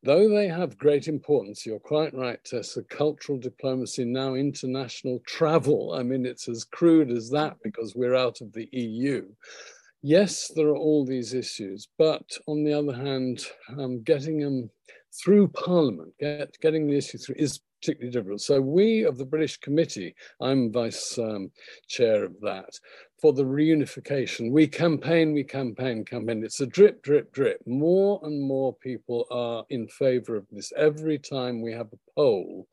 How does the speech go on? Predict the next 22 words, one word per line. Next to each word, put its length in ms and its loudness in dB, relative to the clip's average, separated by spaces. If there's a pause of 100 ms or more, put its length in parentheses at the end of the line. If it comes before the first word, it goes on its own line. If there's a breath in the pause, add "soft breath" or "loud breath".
(320 loud breath)
more 360 4
people 400 -10
percentage-wise 1160 -4
say, 220 -2
yes, 300 -8
they 180 -6
should 260 -12
go 180 -6
back. 300 -10 (320 loud breath)
So 320 4 (140)
presumably 640 0
this 240 -8
is 160 -6
working 580 4
through 720 2 (100)
Parliament. 540 -8 (320 loud breath)
But 300 2 (200)
compared 480 0
with 200 -10
cost 360 -4
of 160 -4
living, 560 2